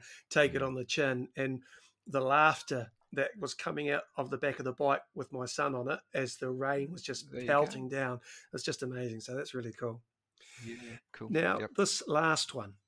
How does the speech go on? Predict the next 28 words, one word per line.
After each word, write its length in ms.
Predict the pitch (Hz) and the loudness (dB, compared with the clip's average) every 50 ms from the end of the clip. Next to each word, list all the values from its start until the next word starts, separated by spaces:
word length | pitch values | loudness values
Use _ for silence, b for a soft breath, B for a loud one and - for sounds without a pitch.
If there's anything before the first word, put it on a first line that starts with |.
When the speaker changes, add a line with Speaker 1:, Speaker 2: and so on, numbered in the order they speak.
| _ _ - | _ _ -8
Speaker 1:
and 140 | 131 123 123 | -6 -6 -6
it's 200 | 123 - - - | -6 -8 -10 -10
kinda 260 | - 147 139 131 127 | -6 -6 -4 -4 -4
connected 440 | 123 - 123 123 123 - - 127 - | -6 -6 -8 -8 -8 -8 -10 -10 -8
to 120 | - 135 123 | -6 -4 -4
what's 260 | 123 135 - - - | -4 -4 -6 -6 -8
happening 300 | 139 - - 123 120 120 | -8 -8 -8 -8 -6 -6
in 40 | 120 | -6
the 80 | 123 123 | -6 -4
world 200 | 123 123 123 131 | -4 -4 -4 -4
at 40 | - | -6
the 60 | 120 | -4
moment 260 | 123 123 120 131 - | -4 -4 -4 -4 -6
with 120 | 120 - | -8 -6
the 100 | - 123 | -4 -4
Olympics, 560 | 117 123 139 135 127 - - - - - - - - | 0 0 0 -2 -2 -4 -10 -8 -6 -6 -6 -2 -2
is 220 | 143 139 - - B B B B B B B B B B B B _ - | -2 -2 -2 -6 B B B B B B B B B B B B _ 2
if 180 | 233 233 - | 2 2 2
you 200 | 294 277 285 285 | 0 0 0 0
could 200 | - - 277 - | 0 -2 -4 -4
win 440 | 240 196 175 151 127 120 120 143 165 _ _ _ _ - | -2 0 0 2 0 0 -4 -8 -10 _ _ _ _ -4
an 120 | 143 139 | -2 0
Olympic 520 | 139 139 143 147 175 214 208 - - - - | 0 2 2 2 2 2 0 -4 -10 -8 -4
medal 500 | 185 156 147 135 131 113 110 127 165 _ _ _ _ _ | -2 0 0 0 0 -2 -4 -6 -10 _ _ _ _ _
for 400 | - - - - 156 165 170 - - - - | -20 -16 -10 -6 -4 -2 -2 -4 -4 0 2
any 280 | 175 185 190 190 180 | 4 4 4 4 2
sport, 580 | - - - - 165 143 131 117 - - _ - _ _ _ _ - | 0 -2 0 0 2 2 2 0 -2 -4 _ -20 _ _ _ _ -8
real 600 | 202 165 143 151 175 180 185 208 226 226 247 | -8 -4 2 6 8 10 10 10 8 6 2